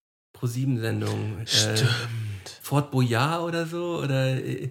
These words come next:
Speaker 2: Oh,
Speaker 1: oder, oder
Speaker 2: was
Speaker 1: dieses
Speaker 2: war das
Speaker 1: Fort-,
Speaker 2: denn nochmal?
Speaker 1: oder, oder wo dieser Typ, nein,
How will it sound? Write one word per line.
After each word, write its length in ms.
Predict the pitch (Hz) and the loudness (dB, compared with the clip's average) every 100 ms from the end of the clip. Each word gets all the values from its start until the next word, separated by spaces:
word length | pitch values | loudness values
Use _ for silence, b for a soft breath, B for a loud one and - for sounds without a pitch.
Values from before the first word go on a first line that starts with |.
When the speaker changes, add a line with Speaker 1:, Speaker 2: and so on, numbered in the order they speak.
| - | -6
Speaker 2:
Oh, 320 | - 110 110 | -2 0 6
Speaker 1:
oder, 160 | 131 143 | 8 10
oder 120 | 143 | 10
Speaker 2:
was 40 | 139 | 8
Speaker 1:
dieses 200 | 147 98 | 4 6
Speaker 2:
war 80 | 147 | 6
das 80 | 143 | 6
Speaker 1:
Fort-, 60 | |
Speaker 2:
denn 60 | 143 | 2
nochmal? 260 | 92 95 143 | 0 2 6
Speaker 1:
oder, 200 | 147 139 | 6 6
oder 200 | 143 143 | 4 4
wo 80 | |
dieser 200 | 147 147 | 2 2
Typ, 200 | 147 196 - - | 0 -4 -10 -6
nein, 240 | 147 135 | -2 -2